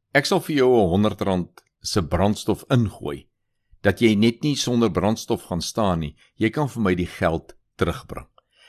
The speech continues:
Nou, dis nie 'n petrolstasie waar sy gereeld kom, dat daar 'n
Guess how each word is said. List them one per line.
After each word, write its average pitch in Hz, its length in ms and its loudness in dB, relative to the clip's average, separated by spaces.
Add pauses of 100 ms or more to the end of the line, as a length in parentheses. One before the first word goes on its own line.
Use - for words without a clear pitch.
(140)
Nou, 101 120 2
dis 139 240 6
nie 214 240 2 (460)
'n 107 180 0
petrolstasie 131 760 2
waar 95 200 4
sy 92 120 -2
gereeld 90 520 -2
kom, 135 240 2
dat 98 200 4
daar 78 280 -2
'n 73 380 -4